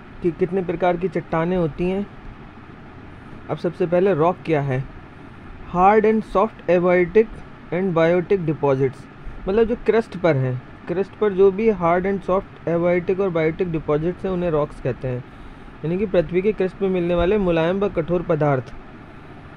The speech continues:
अब ये बनती कैसे हैं, तो उसके लिए पहले समझना पड़ेगा, पड़ेगा एलिमेंट्स किसे कहते हैं, एलिमेंट तत्व।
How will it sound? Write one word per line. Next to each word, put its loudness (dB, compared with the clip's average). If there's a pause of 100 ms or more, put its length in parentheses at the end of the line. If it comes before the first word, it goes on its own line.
(720)
अब -4 (960)
ये 8
बनती 2
कैसे 4
हैं, 2
तो 6
उसके 2
लिए 6
पहले 4
समझना 0
पड़ेगा, 2
पड़ेगा 2
एलिमेंट्स 2
किसे -2
कहते -2
हैं, -2 (180)
एलिमेंट 0
तत्व। -2